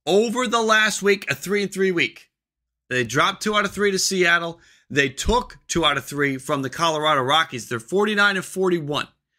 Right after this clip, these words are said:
They are right behind the Dodgers when it comes to the record, the standings, all that. Right on their tail, in at third.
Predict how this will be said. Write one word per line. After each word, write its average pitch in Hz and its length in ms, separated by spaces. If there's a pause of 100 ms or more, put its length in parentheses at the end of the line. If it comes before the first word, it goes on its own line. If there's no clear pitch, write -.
(280)
They 170 180
are 160 120
right 135 500 (220)
behind 190 560
the 175 60
Dodgers 135 760 (380)
when 156 340
it 147 160
comes 165 400 (120)
to 147 560 (100)
the 135 580
record, 151 480
the 120 80
standings, 151 540
all 139 380
that. 117 240 (360)
Right 151 340
on 180 220
their 165 240
tail, 139 400 (340)
in 185 200
at 170 180
third. 131 440